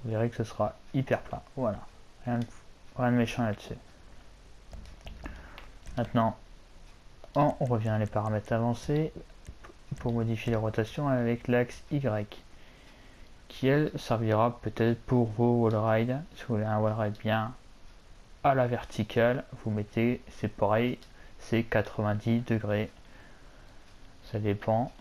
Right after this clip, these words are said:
Après, vous pouvez la, le mettre un petit peu en biais pour avoir une meilleure accroche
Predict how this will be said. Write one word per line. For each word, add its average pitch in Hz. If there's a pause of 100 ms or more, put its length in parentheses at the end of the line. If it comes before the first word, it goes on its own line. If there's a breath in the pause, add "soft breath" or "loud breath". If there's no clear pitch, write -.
Après, 120
vous 110
pouvez 107
la, 104 (520)
le 135
mettre 123
un 123
petit -
peu 123 (140)
en 123
biais 120 (160)
pour 117
avoir 110
une 113
meilleure 110
accroche 110